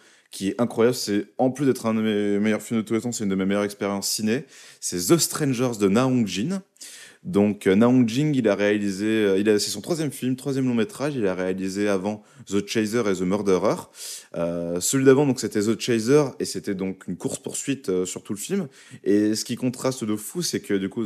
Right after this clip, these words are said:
The Chaser, c'était un film avec un rythme assez rapide, c'était, euh, beaucoup cuté, avec un montage assez vif, assez dynamique, caméra à épaule, donc, euh, pas très précis, avec vraiment plus, on se focalise sur, euh, le fond, donc qui était cette course-poursuite, que la forme.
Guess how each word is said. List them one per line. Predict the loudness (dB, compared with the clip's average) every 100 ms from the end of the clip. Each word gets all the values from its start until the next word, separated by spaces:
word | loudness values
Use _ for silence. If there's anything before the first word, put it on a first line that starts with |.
| -4
The |
Chaser, | -4 -6 -6
c'était | -8 -10 -6
un | -6
film | -6 -6
avec | -6 -6
un | -8
rythme | -6 -8 -6 -8 -8 _ _ -6
assez | -2 0 0
rapide, | 0 2 0 0
c'était, | -4 -2 0
euh, | 0 -2
beaucoup | -6 -8 -4 -4
cuté, | 0 -2 -2 0 2 2
avec | 0 -4
un |
montage | -6 -2 -2
assez | -2 -8
vif, | -6 -4 -4
assez | -6 -6
dynamique, | -2 2 2 2 -2 -8 -10 -18 0
caméra | 4 4 4
à | 2
épaule, | 2 2 4 4
donc, | 2 -2
euh, | -2
pas | -2
très | -2 -2
précis, | -4 -6 -6 -4 -2 -2
avec | -2
vraiment | 0 2 2
plus, | 0 -4 -4 -4 -4 -6 -8 _ _
on | -6
se | -4
focalise | -2 0 0 0
sur, | -2 -2 0 2
euh, | 2 2
le | 2 2
fond, | 0 -2 0
donc | 2 0
qui | -6
était | -10
cette | -10 -8
course-poursuite, | -10 -10 -12 -12
que | -4
la | -2 -2
forme. | -2 -2 -4